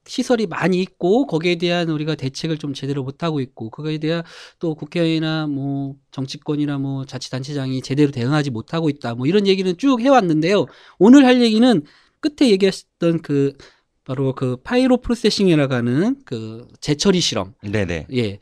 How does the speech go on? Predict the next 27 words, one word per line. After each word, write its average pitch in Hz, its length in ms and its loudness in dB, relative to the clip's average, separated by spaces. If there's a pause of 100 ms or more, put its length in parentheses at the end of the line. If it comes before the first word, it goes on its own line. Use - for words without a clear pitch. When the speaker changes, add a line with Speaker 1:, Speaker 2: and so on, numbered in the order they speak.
Speaker 1:
사용 226 420 -2
후 233 140 2
해결료, 208 640 -4 (100)
뭐 127 100 -14
재처리 143 360 -4
실험 131 240 -4
이 165 120 0
얘기를 175 720 0 (280)
그때도 254 320 2
이제 226 160 -2
굉장히 262 320 4
위험하다. 180 480 0
선진국에서도 214 800 2
위험성 180 500 -2
때문에 165 460 -4
포기했고 196 580 -4
안 123 140 -6
했다. 127 360 -6
그런데 208 280 -2
이제 190 240 -2 (480)
여기 170 120 -2
대전이 180 640 4 (240)
특히 180 220 -4
우리나라가 160 520 2
그걸 147 160 -2
시전하려고 202 920 -4
하고 196 480 0